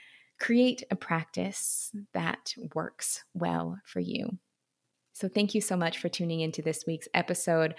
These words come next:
of Balanced Black Girl, focusing on the physical ways to raise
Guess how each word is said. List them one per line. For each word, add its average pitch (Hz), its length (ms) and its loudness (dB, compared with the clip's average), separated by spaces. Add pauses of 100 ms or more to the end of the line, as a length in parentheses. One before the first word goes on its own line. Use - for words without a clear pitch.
(280)
of 202 320 6
Balanced 160 400 2
Black 208 240 4
Girl, 202 240 6
focusing 180 580 -2
on 165 160 -2
the 160 80 -4
physical - 600 -4
ways 87 540 0
to 156 300 -6
raise 156 380 0